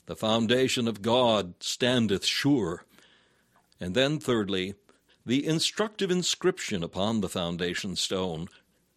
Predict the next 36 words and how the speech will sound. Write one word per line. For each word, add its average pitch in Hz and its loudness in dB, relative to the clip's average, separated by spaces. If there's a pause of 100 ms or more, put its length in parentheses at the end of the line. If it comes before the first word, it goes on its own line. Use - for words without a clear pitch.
(260)
"The 95 -2
Lord 123 4
knoweth 117 2
them 98 0
that 90 -4
are 92 -4
his," 90 -4 (640)
and, 127 0
"Let 135 2
every 151 2
one 147 4
that 135 0
nameth 147 2
the 123 4
name 139 2
of 151 -2
Christ 127 0
depart 123 2 (140)
from 85 -6
iniquity." 95 -4 (1400)
First, - 4 (320)
let 147 4
us 127 2
think 117 2
a 98 2
little 98 -2 (460)
of 98 0
the 110 0
lamentable 123 -2
overthrow 87 -2
which 87 -6
the 92 -4
apostle 101 -4
so 107 -2
much 98 -2
deplored. 92 -8